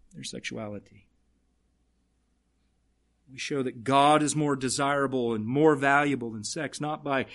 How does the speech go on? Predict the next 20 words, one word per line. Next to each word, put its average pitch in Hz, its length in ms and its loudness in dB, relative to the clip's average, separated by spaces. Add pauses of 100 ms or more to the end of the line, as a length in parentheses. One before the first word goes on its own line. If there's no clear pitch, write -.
(240)
giving 160 300 4
our 135 140 2
bodies 131 1080 4 (680)
to - 180 -18
it, - 100 -20 (1900)
but 127 140 -10
by 107 120 -8
giving 135 320 -2
our 113 120 -6
bodies 120 540 -2
to 117 100 -14
serve 135 320 -6
God. 139 240 -4
That's 202 160 -4
what 131 100 -12
Jimmy 104 260 -6
read 104 240 -14
for 123 200 -18
us - 120 -16
earlier. 120 460 -16